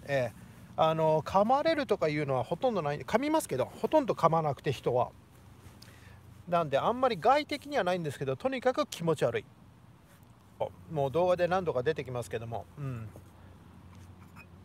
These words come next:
そう、あれは、あれは嫌ですね。なので、あれがね、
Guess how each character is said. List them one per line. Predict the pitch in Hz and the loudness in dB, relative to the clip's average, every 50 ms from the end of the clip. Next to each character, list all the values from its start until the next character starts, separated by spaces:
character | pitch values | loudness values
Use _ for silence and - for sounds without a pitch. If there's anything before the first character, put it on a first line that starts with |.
| - - - - - - - - - - - - - - - - - - - - - - - - - - - - - - - - - - - - - - - - - - - - - - - - - - - - - - - - - - - - - - - - - - - - | -20 -20 -20 -20 -20 -20 -20 -20 -20 -20 -20 -20 -20 -20 -20 -20 -20 -20 -20 -20 -20 -20 -20 -20 -20 -20 -20 -20 -20 -20 -20 -20 -20 -20 -20 -20 -20 -20 -20 -20 -20 -20 -20 -20 -20 -20 -20 -20 -20 -20 -20 -20 -20 -20 -20 -20 -20 -20 -20 -20 -20 -20 -20 -20 -20 -20 -20 -14
そ | - - 131 | -10 -8 -6
う、 | - - | -4 -4
あ | 120 120 120 | -4 -2 -2
れ | 123 120 | 0 0
は、 | 123 127 120 - - 117 | 0 0 0 -2 -4 -8
あ | 117 | -6
れ | 131 135 | -4 -2
は | 135 135 131 135 | -2 -2 -2 -2
嫌 | 127 127 123 127 | -4 -4 -4 -4
で | 131 120 | -6 -8
す | 113 - | -8 -8
ね。 | 131 123 123 123 | -10 -10 -8 -4
な | 127 160 196 | -2 0 0
の | 208 180 147 | 2 0 0
で、 | 135 131 127 127 123 | 0 0 0 2 0
あ | 117 123 131 | 0 0 0
れ | 151 190 208 | 0 0 0
が | 208 214 | 0 0
ね、 | 208 208 190 151 123 104 | 0 0 0 0 -2 -4